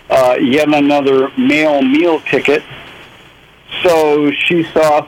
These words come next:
fit to do them in rather than, um, let them, uh, take her, her lovers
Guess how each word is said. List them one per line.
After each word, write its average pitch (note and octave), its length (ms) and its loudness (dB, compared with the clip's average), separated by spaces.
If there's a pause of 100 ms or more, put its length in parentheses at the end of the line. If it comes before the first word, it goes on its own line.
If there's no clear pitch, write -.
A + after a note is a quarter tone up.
fit D3+ 260 0 (120)
to C#3 240 0
do C#3 320 0
them C#4+ 260 0
in D#4 460 0 (380)
rather C#3 420 0
than, C3+ 380 -2 (560)
um, A#2 440 0 (100)
let C#3 440 0
them, C3+ 420 0 (840)
uh, B2+ 280 0 (100)
take D3 320 -2
her, C3+ 460 0
her C#3 200 0
lovers C3+ 540 0